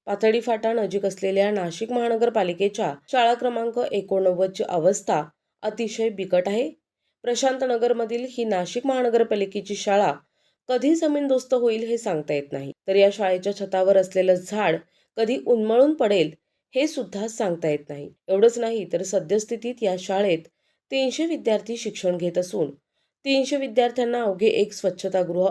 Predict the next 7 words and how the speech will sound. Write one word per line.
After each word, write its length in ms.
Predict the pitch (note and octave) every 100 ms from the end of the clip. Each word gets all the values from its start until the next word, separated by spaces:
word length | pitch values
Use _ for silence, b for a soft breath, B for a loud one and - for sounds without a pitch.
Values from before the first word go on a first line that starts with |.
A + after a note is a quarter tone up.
| F#3+
असल्याने 640 | F#3+ G#3 A#3+ A#3+ F3 E3+ b b b b
विद्यार्थ्यांना 680 | B3 G#3 C4+ C4+ C4+ C4+ C#4+
अनेक 240 | G#3 G3 G#3
समस्यांना 680 | G#3+ F#3+ A3 A3 G3+ F3+
तोंड 300 | F#3 G3+ E3+
द्यावे 220 | D#3 C#3+ C#3+
लागते. 400 | C#3 _ C#3